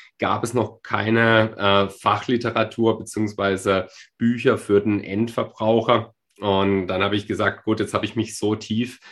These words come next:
mit der Thematik beschäftigt, äh, bringen wir das Ganze mal noch so zu Papier,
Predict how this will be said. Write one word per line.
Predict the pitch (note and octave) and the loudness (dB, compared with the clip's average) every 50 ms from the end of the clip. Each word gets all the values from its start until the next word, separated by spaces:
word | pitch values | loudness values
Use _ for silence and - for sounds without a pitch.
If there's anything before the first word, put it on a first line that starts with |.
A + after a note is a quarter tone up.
| - - - _ - | -20 -20 -16 _ -4
mit | A2 G#2+ A2 | -2 0 2
der | A2 G2+ - | 0 0 0
Thematik | - A2 G2+ G2 F#2+ G2 G2+ A#2 C3 B2 - - | -2 0 2 2 4 2 2 2 0 -2 -2 -6
beschäftigt, | G2 - - G#2+ A2+ - - - C3 C3 C3 - - - _ - - - _ - | -4 -2 0 0 0 0 0 2 0 0 0 -2 -12 -20 _ -20 -20 -20 _ -4
äh, | - G#2+ G#2 G#2 G2+ | 0 2 4 4 4
bringen | G2+ G2+ - G#2+ G#2+ A2 | 2 0 -2 0 2 4
wir | G#2+ G2 | 4 2
das | G2+ - - | 0 -2 -2
Ganze | - F#2 G2 G#2+ A2 A2+ A2+ | -2 -2 0 0 0 2 2
mal | G#2+ G2+ G#2 | 2 2 2
noch | G2 G2+ G2 - | 2 2 0 -2
so | - - G#2 G#2+ A2+ | -4 -4 -2 -2 -2
zu | A2+ - A#2 - | -2 -4 -8 -6
Papier, | - A2 F#2+ - - - - A2 A#2 A#2 A#2 A2+ | -2 -4 -4 -4 -6 -4 0 2 4 4 4 2